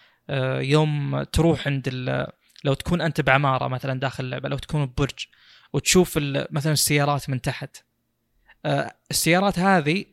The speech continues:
الأصل المفروض أنها ما تكون حقيقية عشان الوصول لها بياخذ وقت، فهم يحطون مثلًا شيء بديل هذا. أو مثلًا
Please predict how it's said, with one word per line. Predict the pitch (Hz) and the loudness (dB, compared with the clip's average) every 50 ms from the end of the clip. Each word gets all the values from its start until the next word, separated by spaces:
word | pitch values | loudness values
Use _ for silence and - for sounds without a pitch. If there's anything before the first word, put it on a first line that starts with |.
| - | -12
الأصل | - 151 - 160 175 - - 165 | -10 -4 -2 0 2 2 0 0
المفروض | 156 151 147 - 180 185 165 | -2 -4 -4 -4 -4 -2 0
أنها | 156 147 147 | 0 0 2
ما | 156 185 | 2 0
تكون | 180 - - - 180 175 - | 0 -2 -4 -4 -4 -4 -4
حقيقية | - - - 147 139 - - 139 127 127 131 - _ _ _ _ _ _ _ _ _ _ _ _ _ _ | -6 -8 -8 -8 -6 -4 -4 -4 -4 -6 -8 -10 _ _ _ _ _ _ _ _ _ _ _ _ _ _
عشان | 131 123 - 160 156 165 180 190 - - _ _ _ - | 0 2 2 2 2 2 0 -2 -6 -10 _ _ _ -8
الوصول | 143 135 139 143 139 - 180 160 147 | -6 -4 -2 -2 0 0 0 0 0
لها | 147 143 160 175 | 0 0 0 0
بياخذ | 160 185 170 - 175 185 | 0 0 0 -2 0 -2
وقت، | 190 170 - - - - - _ _ _ _ _ _ _ _ _ _ _ _ _ _ _ _ _ _ _ _ - | -2 -2 -2 -8 -16 -20 -20 _ _ _ _ _ _ _ _ _ _ _ _ _ _ _ _ _ _ _ _ -2
فهم | - 139 170 180 170 | 0 2 2 2 2
يحطون | 151 - - - 190 185 175 | 0 0 -2 0 0 0 2
مثلًا | 165 151 170 165 | 0 0 2 4
شيء | 151 - 160 165 151 | 4 4 4 4 2
بديل | 139 147 135 151 143 131 120 113 | 2 2 2 2 -2 -2 -6 -6
هذا. | 131 127 123 127 - - - _ - - - - _ - | -8 -8 -8 -8 -10 -16 -18 _ -20 -20 -20 -16 _ 2
أو | 160 170 165 | 4 4 6
مثلًا | 160 160 147 - 135 127 135 139 - | 4 2 0 0 -4 -4 -6 -8 -12